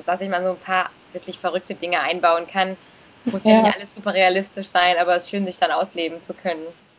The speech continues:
Speaker 2: Mhm, <laughs> ja.
Speaker 1: Weil
Speaker 2: Bin mal gespannt, was noch kommt, ja. Also, wenn du sagst, du hast jetzt schon so ein bisschen so rumgeplottet, hast du da praktisch irgendwie so einen Film im Kopf? Also, so ein bisschen so, so lebt das tatsächlich wie so eine Art Film? Also, kann man sich das so vorstellen?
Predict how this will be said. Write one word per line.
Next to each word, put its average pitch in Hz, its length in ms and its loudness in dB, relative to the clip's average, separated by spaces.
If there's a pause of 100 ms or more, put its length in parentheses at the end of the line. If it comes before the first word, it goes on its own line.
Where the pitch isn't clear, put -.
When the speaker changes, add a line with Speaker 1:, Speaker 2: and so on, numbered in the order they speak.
(160)
Speaker 2:
Mhm, 311 340 6 (120)
<laughs> - 120 -18
ja. 269 400 8 (440)
Speaker 1:
Weil 175 240 -4
Speaker 2:
Bin 254 220 -8
mal 240 120 4
gespannt, 226 420 2
was 240 160 0
noch 220 180 4
kommt, 214 400 0
ja. 208 220 -2 (460)
Also, 202 180 -4
wenn 220 100 0
du 226 60 -2
sagst, 220 320 -2
du 208 40 0
hast 214 140 0
jetzt 233 140 -4
schon 202 140 -4
so 202 80 -8
ein 196 40 -10
bisschen 214 240 -6
so 190 120 -6
rumgeplottet, 254 760 -2
hast 208 180 -4
du 320 60 0
da 294 220 4 (500)
praktisch 240 220 0
irgendwie 226 180 4
so 214 100 6
einen 208 80 8
Film 285 380 0
im 233 160 2
Kopf? - 460 -2
Also, 214 320 2 (220)
so 233 140 4
ein 226 60 10
bisschen 240 320 4
so, 220 380 2
so 202 200 0
lebt 214 340 2
das 294 280 0
tatsächlich 233 480 0
wie 233 60 2
so 240 80 4
eine 240 140 2
Art 262 120 -4
Film? 277 320 0 (100)
Also, 226 340 2 (640)
kann 226 120 6
man 240 80 6
sich 240 100 -4
das 240 120 -6
so 226 80 0
vorstellen? 294 640 0